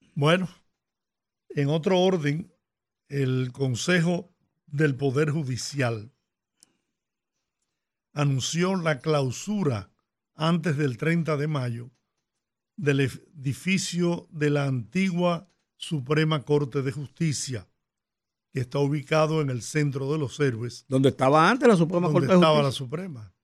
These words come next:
Speaker 2: Y la Procuraduría.
Speaker 1: Luego de que la jueza Isis B. Muñiz Almonte denunciara públicamente el avanzado deterioro estructural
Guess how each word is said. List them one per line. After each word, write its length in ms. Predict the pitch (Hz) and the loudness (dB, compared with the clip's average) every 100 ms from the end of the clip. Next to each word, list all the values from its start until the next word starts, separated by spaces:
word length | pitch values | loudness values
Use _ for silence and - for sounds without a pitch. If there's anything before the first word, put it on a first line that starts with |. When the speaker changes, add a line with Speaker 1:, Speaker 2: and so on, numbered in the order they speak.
| _ - | _ 2
Speaker 2:
Y 180 | 135 127 | 6 6
la 140 | 120 | 4
Procuraduría. 540 | 131 123 123 117 120 | 0 2 4 2 -2
Speaker 1:
Luego 460 | 143 143 175 180 180 | -2 2 2 2 0
de 160 | 165 135 | 0 -2
que 100 | 143 | -2
la 140 | 123 | -2
jueza 640 | 139 170 175 - 170 - - | -2 0 0 0 -2 -4 -6
Isis 640 | 208 202 - 175 - 135 | -2 -2 -2 -6 -6 -4
B. 280 | 160 180 185 | 0 0 0
Muñiz 600 | 170 151 143 165 190 - | 0 2 2 0 0 -2
Almonte 880 | 180 147 135 143 156 139 107 156 - _ _ _ _ _ _ _ _ - | 0 0 0 0 0 -2 -6 -12 -12 _ _ _ _ _ _ _ _ -8
denunciara 880 | 139 151 151 139 - 180 190 160 120 | 0 2 2 0 -2 0 2 2 0
públicamente 960 | 170 156 135 139 135 190 175 - 185 - _ _ _ - | -4 -6 -4 -2 0 0 -2 -2 -6 -8 _ _ _ -2
el 220 | 143 135 | 0 2
avanzado 800 | 123 123 113 - 180 180 165 143 | 0 -2 -6 0 2 2 0 -2
deterioro 920 | 156 151 113 160 151 165 185 185 165 | 0 -2 0 0 2 2 2 2 0
estructural 920 | - 156 123 110 143 147 160 160 147 | -2 -6 -6 -4 0 2 4 2 -4